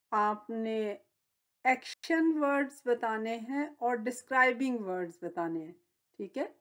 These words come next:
तो a noun is a naming word,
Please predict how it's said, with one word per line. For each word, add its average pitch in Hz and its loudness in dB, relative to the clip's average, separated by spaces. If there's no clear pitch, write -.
तो 285 -16
a 254 6
noun 277 4
is 294 0
a 294 6
naming 240 2
word, 175 0